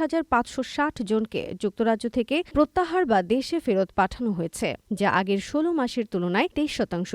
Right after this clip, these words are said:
বেশি। এর মধ্যে রয়েছে প্রত্যাখ্যাত আশ্রয় আবেদনকারী, বিদেশি অপরাধী এবং যাদের দেশে থাকার বৈধ অধিকার নেই এমন ব্যক্তিরা। শাবানা মাহমুদ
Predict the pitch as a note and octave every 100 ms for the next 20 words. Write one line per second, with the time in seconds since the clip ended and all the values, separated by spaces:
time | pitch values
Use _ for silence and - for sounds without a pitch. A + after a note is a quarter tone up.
0 | D#3+ E3+ - F#3+ - D4 D#4 D#4+ F#4+ G4
1 | - G#4 G4+ D4+ - E4 - D#4 - D#4
2 | A#3+ - C#4 C4 F#3+ D#3+ F3 E3 F3 A3
3 | G4 A#3 C#4 D#4+ - F4+ D4+ D#4 D#4 -
4 | F4+ D#4+ G#3 A3 A3+ F#3 A3 G#3 A#3 A#3+
5 | A3+ A3+ A3+ A#3 A3 G#3 G3+ A3+ - F#3+
6 | F#3 - E3+ F#3 E4+ - A#3+ A#3+ A3+ D#3+
7 | - F#3+ F3+ - E4+ D#4 G4 G4 D#4+ D4
8 | D#4+